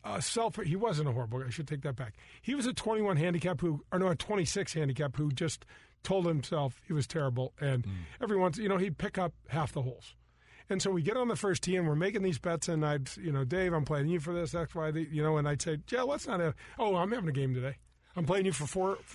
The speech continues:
Speaker 1: ten dollars four ways." And I'm like, "Joe," he goes, "I get to play with you. I'll pay you the forty bucks. I'm never gonna press you." And every time I play with him, he would call this my, "This is your appearance money. Here's the forty dollars from me." Just, just great. And, you know,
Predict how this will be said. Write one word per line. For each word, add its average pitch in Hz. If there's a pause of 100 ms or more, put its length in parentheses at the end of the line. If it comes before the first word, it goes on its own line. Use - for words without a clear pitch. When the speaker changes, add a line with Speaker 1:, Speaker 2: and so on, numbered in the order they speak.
(280)
Speaker 1:
ten 196
dollars 170
four 170
ways." 147 (440)
And 254
I'm 233
like, 233
"Joe," 240
he 175
goes, 170 (560)
"I 156
get 208
to 190
play 202
with 196
you. 202 (300)
I'll 151
pay 165
you 156
the 139
forty 190
bucks. 175
I'm 147
never 165
gonna 151
press 190
you." 208
And 170 (100)
every 233
time 240
I 214
play 190
with 196
him, 196 (220)
he 185
would 147
call 190
this 185
my, 160
"This 170
is 160
your 175
appearance 156
money. 135
Here's 139
the 135
forty 147
dollars 165
from 165
me." 127 (340)
Just, - (120)
just 220
great. 147
And, 151
you 196
know, 151